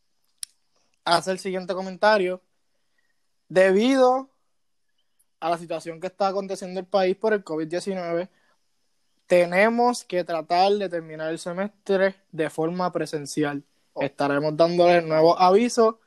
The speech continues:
Speaker 1: Cualquier decisión que tome el gobierno, tenemos que regirnos a ella".
Speaker 2: Wow.
Speaker 1: Yo, yo soy estudiante de la Universidad de Puerto Rico en Humacao.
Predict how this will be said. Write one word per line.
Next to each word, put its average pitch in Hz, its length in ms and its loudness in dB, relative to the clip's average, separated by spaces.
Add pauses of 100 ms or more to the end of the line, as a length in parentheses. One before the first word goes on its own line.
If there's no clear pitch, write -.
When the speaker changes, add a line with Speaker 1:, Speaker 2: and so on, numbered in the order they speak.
(460)
Speaker 1:
Cualquier 156 380 -2
decisión 170 400 -4
que 170 120 -2
tome 165 200 -6
el 170 80 0
gobierno, 190 500 0
tenemos 147 420 -10
que 165 120 -2
regirnos 175 680 -6 (420)
a 165 300 2 (240)
ella". - 640 -12 (300)
Speaker 2:
Wow. 127 540 -4 (180)
Speaker 1:
Yo, 185 400 6 (360)
yo 147 180 0
soy 165 120 0
estudiante 175 460 2
de 175 40 4
la 170 60 -2
Universidad 165 320 -4
de 156 80 -2
Puerto 160 240 -2
Rico 165 160 -2
en 165 80 -2
Humacao. 180 420 2